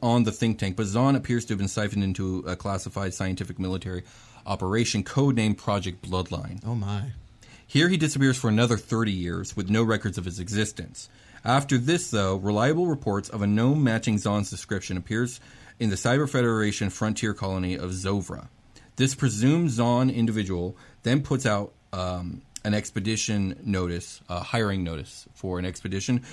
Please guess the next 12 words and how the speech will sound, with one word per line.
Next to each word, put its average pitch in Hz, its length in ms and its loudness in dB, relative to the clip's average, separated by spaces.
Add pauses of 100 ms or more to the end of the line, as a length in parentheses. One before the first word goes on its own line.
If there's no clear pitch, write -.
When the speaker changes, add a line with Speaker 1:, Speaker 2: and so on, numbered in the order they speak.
(140)
Speaker 1:
venturing 120 500 4
out 107 240 0
to 98 160 0
a 90 40 -4
planet 98 300 -2
called 95 180 -4
Namolith 98 680 0 (760)
for 101 760 0 (220)
an 101 100 0
archaeological 90 880 -2
ex-, - 300 -12 (100)
excavation. 87 720 -8